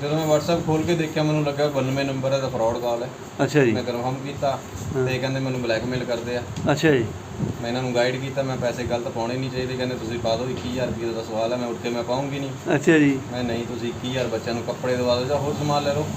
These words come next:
Speaker 2: ਅੱਛਾ ਜੀ।
Speaker 1: ਬਹੁਤ ਹੁੰਦਾ ਇੱਕੀ ਹਜ਼ਾਰ ਰੁਪਏ।
Speaker 2: ਹਾਂ, ਹਾਂਜੀ, ਹਾਂਜੀ।
Speaker 1: ਉਹ ਗਾਈਡ ਕਰਨ 'ਤੇ ਮੰਨ ਗਏ।
Speaker 2: ਅੱਛਾ ਜੀ, ਇੱਕ ਕਹਿੰਦੇ ਪਹਿਲਾਂ ਇੱਕ ਲੇਡੀ ਆਈ ਤੂੰ
Speaker 1: ਕਾਫੀ
Speaker 2: ਮੰਨੀ
Speaker 1: ਕਸਟਮਰ ਆਉਂਦੇ ਸਾਡੇ ਕੋਲ ਇੱਥੇ।
Speaker 2: ਇੱਦਾਂ ਪੈਸੇ ਪਾਉਣ, ਤਾਂ ਉਹਨਾਂ ਨੂੰ ਤੁਸੀਂ ਕਿਆ ਕਹਿਣਾ ਚਾਹੋਗੇ ਜਿਵੇਂ ਇੱਦਾਂ ਫੇਕ ਆਉਂਦੇ
Speaker 1: ਅਸੀਂ
Speaker 2: ਆ?
Speaker 1: ਤਾਂ ਇਹੀ ਕਹਿੰਦੇ ਵੀ ਫਰਾਡ ਕਾਲ ਆਉਂਦੀ ਆ, ਤੁਹਾਨੂੰ ਕੋਈ ਲਾਲਚ ਦਿੰਦਾ ਹੈ, ਤੁਹਾਨੂੰ ਕਿਸੇ ਨੇ ਰੁਪਈਆ ਨਹੀਂ ਦੇਣਾ, ਤੁਸੀਂ ਕਮਾ ਕੇ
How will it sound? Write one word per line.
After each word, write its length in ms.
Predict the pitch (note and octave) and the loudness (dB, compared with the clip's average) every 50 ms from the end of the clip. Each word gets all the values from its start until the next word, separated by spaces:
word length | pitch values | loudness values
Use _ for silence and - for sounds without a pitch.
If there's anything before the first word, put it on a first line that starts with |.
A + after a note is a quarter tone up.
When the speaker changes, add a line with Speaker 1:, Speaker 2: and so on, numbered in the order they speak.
| - - F3+ D3+ | -4 0 0 0
Speaker 2:
ਅੱਛਾ 180 | D3 - F#3+ | 2 4 6
ਜੀ। 140 | F3+ E3 D3+ | 6 8 6
Speaker 1:
ਬਹੁਤ 120 | C3+ B2+ | 6 4
ਹੁੰਦਾ 200 | - C#3+ C3+ C3+ | 4 2 0 0
ਇੱਕੀ 240 | C3+ C3 - - C3 | -2 -2 -4 -4 -4
ਹਜ਼ਾਰ 140 | C3+ C3+ B2+ | -2 -2 -2
ਰੁਪਏ। 240 | A#2+ A#2 A2+ A2+ A#2+ | -2 -2 -2 0 0
Speaker 2:
ਹਾਂ, 100 | C3 B2 | 2 2
ਹਾਂਜੀ, 260 | B2 C3 C3 C3 C3 | 4 4 6 6 6
ਹਾਂਜੀ। 220 | B2+ A#2 A2 A2 A2 | 4 4 2 0 -2
Speaker 1:
ਉਹ 80 | A2+ - | 0 2
ਗਾਈਡ 160 | C3+ C3+ C3+ | 2 2 2
ਕਰਨ 200 | C3 C3+ C3+ C3+ | 2 0 0 0
'ਤੇ 120 | C3 B2+ C3 | -2 -2 -4
ਮੰਨ 200 | C3 C3+ C#3 D3 | -2 -2 -2 -2
ਗਏ। 180 | D3 C#3+ C#3+ - - - - - - - - - - - C3+ | -2 -4 -4 -4 -6 -6 -8 -10 -10 -10 -10 -10 -2 -2 0
Speaker 2:
ਅੱਛਾ 180 | - C#3+ C3+ | 4 6 6
ਜੀ, 80 | C3 C#3+ E3+ - G3 | 6 6 6 6 6
ਇੱਕ 160 | F#3 F#3 G3 G3+ | 6 8 6 6
ਕਹਿੰਦੇ 200 | G3 G#3+ A3 A3 | 6 6 6 6
ਪਹਿਲਾਂ 300 | A3 F#3 F#3 G#3 G#3 G3+ | 6 6 6 8 6 6
ਇੱਕ 120 | G3 G3+ | 6 6
ਲੇਡੀ 260 | F#3+ F3+ F3 F3+ F3+ | 6 8 8 8 10
ਆਈ 140 | F3 E3+ E3+ | 8 8 8
ਤੂੰ 120 | E3 F3 | 8 8
Speaker 1:
ਕਾਫੀ 120 | D#3 D#3+ E3 | 8 8 8
Speaker 2:
ਮੰਨੀ 120 | F3 F3 | 8 6
Speaker 1:
ਕਸਟਮਰ 400 | D#3+ F3+ E3 - D#3+ F3 E3+ E3 | 6 6 2 2 4 4 4 6
ਆਉਂਦੇ 240 | D#3+ D3+ D3+ D3+ D#3 | 6 6 4 4 4
ਸਾਡੇ 280 | C#3 D3 C#3+ C#3 C#3+ C#3 | 4 4 4 4 2 -2
ਕੋਲ 180 | C#3+ C#3+ C#3+ | -2 -2 -2
ਇੱਥੇ। 240 | C#3 - - D#3+ F3 F3 - - - - - | -2 -2 -2 -4 -6 -6 -6 -8 -4 0 2
Speaker 2:
ਇੱਦਾਂ 180 | E3 D3+ E3+ E3 | 4 6 6 6
ਪੈਸੇ 240 | D#3+ D#3+ D3+ D3+ C#3+ | 6 6 6 6 6
ਪਾਉਣ, 200 | C3+ C3+ A#2 A2 G#2+ - - - - - - - - - - | 6 6 4 4 2 -2 -6 -10 -10 -10 -10 -10 -10 0 4
ਤਾਂ 100 | E3+ E3+ | 6 6
ਉਹਨਾਂ 240 | F3+ F#3+ G3 G#3+ A#3+ | 8 8 8 6 6
ਨੂੰ 60 | A3 | 6
ਤੁਸੀਂ 220 | A3+ G#3+ F#3+ A3 | 6 6 6 6
ਕਿਆ 180 | G#3+ G#3 G3 F#3+ | 6 6 6 6
ਕਹਿਣਾ 200 | E3+ F#3+ F#3+ G3 | 6 8 6 8
ਚਾਹੋਗੇ 280 | F#3+ F#3+ F#3 F#3+ F#3+ F#3 | 8 8 8 8 8 6
ਜਿਵੇਂ 220 | F3+ F3 F3+ F3 | 6 6 6 6
ਇੱਦਾਂ 180 | D#3+ E3+ F3 E3+ | 8 8 6 8
ਫੇਕ 300 | D#3 D3+ D#3 D3+ D3+ D#3 | 8 8 8 8 8 6
ਆਉਂਦੇ 140 | D3 C#3+ | 6 6
Speaker 1:
ਅਸੀਂ 120 | C#3+ D3 D3 | 6 6 6
Speaker 2:
ਆ? 40 | A3 | 6
Speaker 1:
ਤਾਂ 60 | A3 | 6
ਇਹੀ 180 | G#3+ A3 A3 | 6 6 4
ਕਹਿੰਦੇ 320 | G#3+ A3 G#3+ G#3+ A3 A3+ A#3 | 4 4 2 4 4 2 2
ਵੀ 80 | A3 | 2
ਫਰਾਡ 280 | F3 F#3 F3+ F#3 G3 G3 | 4 6 6 8 6 6
ਕਾਲ 240 | F#3 G3+ G3+ G3+ G3 | 6 6 6 8 6
ਆਉਂਦੀ 200 | F#3+ F#3+ F#3+ F#3+ | 6 4 4 2
ਆ, 60 | G3 | 4
ਤੁਹਾਨੂੰ 240 | F3+ F#3+ F#3 F#3+ F3 | 4 4 4 4 4
ਕੋਈ 120 | F#3 F#3 | 4 4
ਲਾਲਚ 260 | F3 F3 F3 F3+ E3+ | 6 6 6 6 4
ਦਿੰਦਾ 340 | F3 E3+ E3 F3 F3 E3+ F3 | 2 4 4 6 6 6 6
ਹੈ, 100 | F3 F3 | 6 4
ਤੁਹਾਨੂੰ 260 | E3+ E3+ E3 E3 F3 | 4 4 4 4 4
ਕਿਸੇ 240 | D#3+ E3 E3 E3+ E3+ | 4 4 4 4 4
ਨੇ 240 | E3 E3+ E3+ D#3 D3+ | 4 4 4 4 4
ਰੁਪਈਆ 320 | D3 - D3+ D3 D3+ D#3 | 2 2 2 2 4 4
ਨਹੀਂ 120 | D#3+ D#3+ D#3 | 4 4 2
ਦੇਣਾ, 200 | D#3 D#3 D#3+ D#3 | 2 2 2 0
ਤੁਸੀਂ 220 | D3+ D3+ D3 D#3 | 0 -2 -2 -2
ਕਮਾ 300 | D3 D3+ C#3 C3 C3 C3 | -2 -2 0 2 2 2
ਕੇ 140 | B2+ D#3 | 2 -2